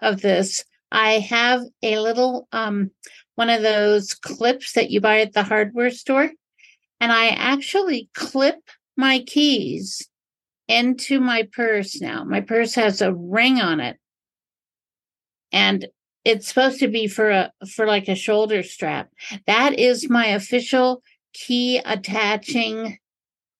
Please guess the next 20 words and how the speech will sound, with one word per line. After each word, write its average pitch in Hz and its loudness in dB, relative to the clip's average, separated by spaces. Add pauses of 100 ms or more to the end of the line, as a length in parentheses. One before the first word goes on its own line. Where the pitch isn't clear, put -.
(120)
loop. 185 0 (400)
And 196 0 (340)
I 233 2
am 214 -2 (300)
so 269 2
diligent 240 0
about 160 -2
it 160 -2
because 170 -2 (260)
it's, - -6 (520)
it 202 0
just 247 -2
drives 220 2
me 214 0
nuts 226 -2
when 214 -4
my 202 0
keys 190 0
just - -8
disappear. 185 -4